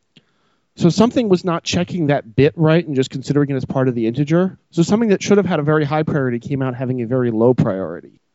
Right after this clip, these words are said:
And they discovered this by basically generating a random sequence of com-, you know, random sequences of commands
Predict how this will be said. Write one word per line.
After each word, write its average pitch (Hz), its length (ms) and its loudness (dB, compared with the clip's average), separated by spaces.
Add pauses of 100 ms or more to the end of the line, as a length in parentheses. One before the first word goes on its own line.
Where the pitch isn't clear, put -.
And 120 680 -6
they 143 160 0
discovered 147 500 2
this 131 160 2
by 120 320 0 (140)
basically 131 260 -2
generating 123 420 -2
a 113 60 -4
random 120 300 -2
sequence 120 400 -4
of 104 100 -10
com-, 117 180 -10
you 127 120 -8
know, 101 60 -6
random 127 300 -6
sequences 113 480 -12
of 110 120 -16
commands 110 560 -10